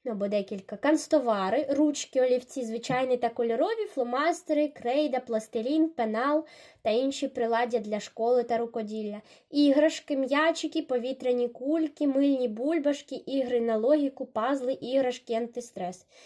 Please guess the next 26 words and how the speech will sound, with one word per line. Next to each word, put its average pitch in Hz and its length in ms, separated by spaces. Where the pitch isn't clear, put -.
І 359 120
солодощі. 220 680
Цукерки, 359 600
шоколадні, 294 720
батончики, 285 720
печиво 277 520
та 240 100
інші 277 340
смаколики 302 760
в 247 40
ге-, 226 300
герметичній 226 880
упаковці. - 640
Рекомендована 269 680
ціна 254 540
однієї 240 400
подарункової 233 720
коробочки 359 520
становить 277 480
п'ятсот 233 260
гривень. 190 400
Зараз 254 360
ще 240 160
прочитаю 226 460
тут 196 140
дещо. 190 300